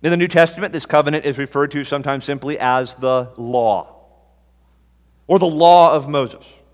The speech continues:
Sometimes it's actually simply referred to as Moses. It's kind of a stand-in for that whole covenant.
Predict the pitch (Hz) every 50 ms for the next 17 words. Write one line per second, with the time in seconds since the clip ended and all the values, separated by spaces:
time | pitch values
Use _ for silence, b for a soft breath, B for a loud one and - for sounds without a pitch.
0 | _ _ _ _ _ b b b b b - 208 254 269 240 208 165 151 143 135
1 | 143 131 160 170 175 139 160 156 - 175 175 156 165 160 156 156 160 165 151 -
2 | 165 160 - 143 143 147 151 139 120 - - _ _ _ 90 98 123 160 202 175
3 | - 98 - - - - - - _ _ _ _ _ _ _ _ _ _ _ _
4 | - - 143 131 123 - - - - 165 165 160 151 139 127 120 117 110 - 139
5 | 135 123 127 123 123 - - b b b b b b b b _ _ _ _ 143
6 | 131 120 - - 156 156 151 127 101 82 82